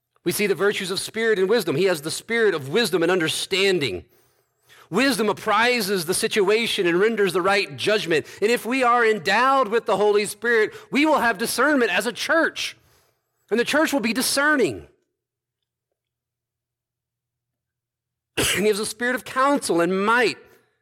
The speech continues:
That is, Christ's decisions will be right, and nothing will affect them coming to pass. And if we are endowed with the same counsel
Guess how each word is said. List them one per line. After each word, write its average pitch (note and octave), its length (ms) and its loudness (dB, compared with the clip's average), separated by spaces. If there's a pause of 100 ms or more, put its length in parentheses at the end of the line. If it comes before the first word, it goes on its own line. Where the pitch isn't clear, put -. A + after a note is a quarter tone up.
That A3 120 2
is, F3+ 120 0
Christ's B3+ 640 -2
decisions A3+ 680 -2
will B3 160 2
be A3+ 180 -2
right, G#3 380 0 (280)
and A3 360 0
nothing C#4 400 0
will A#3 180 2
affect G3+ 400 -2
them G#3 180 0
coming A3 360 0
to G3 100 -6
pass. F3+ 540 -2 (200)
And A#3 160 0
if C#4 220 -2
we D4 220 2
are C4+ 180 4
endowed A#3+ 560 2
with G#3+ 140 -2
the F#3 80 -2
same A3 340 2
counsel F#3+ 560 0